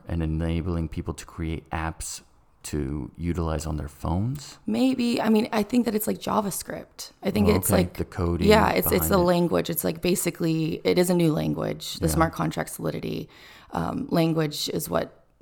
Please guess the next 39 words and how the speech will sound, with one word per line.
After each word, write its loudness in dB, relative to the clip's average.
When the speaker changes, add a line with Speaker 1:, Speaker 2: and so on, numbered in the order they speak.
Speaker 2:
you -8
have -6
to -8
use -4
to -8
create -4
smart -4
contracts -6
on -2
Ethereum -2
right -8
now. -10
But 0
I 2
think 2
that 0
it 0
was -2
just -4
inserting 2
a 0
programming 2
language -2
that -2
allowed 0
for -4
more 0
things -4
to -8
be -2
created. -12
Speaker 1:
Yeah. 0
Speaker 2:
Right? 0
Bitcoin 0
has 0
one 2
usage. -4
And -2
so 4